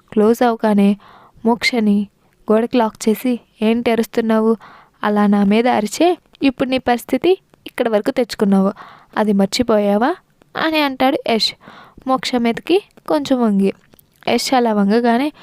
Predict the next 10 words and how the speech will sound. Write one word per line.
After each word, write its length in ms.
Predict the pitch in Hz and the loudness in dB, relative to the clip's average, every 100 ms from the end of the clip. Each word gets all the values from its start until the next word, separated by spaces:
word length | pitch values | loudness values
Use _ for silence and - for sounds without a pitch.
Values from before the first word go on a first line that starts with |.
| - - - - | -20 -20 -14 -2
కొంచెం 340 | 220 208 196 | -2 0 2
బెదురుతూ, 580 | 196 180 247 - 214 208 _ - | 0 2 -2 2 0 -2 _ -2
"మరి 160 | 214 208 | 0 2
నువ్వు 460 | 208 196 208 233 220 _ | 0 2 2 2 0 _
అలా 180 | 214 208 | 0 2
లాగితే 400 | 202 196 233 269 | 2 2 2 -2
భయపడే 420 | 226 208 214 233 | 0 -2 0 -2
అరవక 340 | 233 202 214 247 | 0 0 -2 0
ఏం 240 | 226 220 - | 0 0 0
చేయాలేంటి?" 580 | 226 220 208 190 185 | 2 2 2 0 -2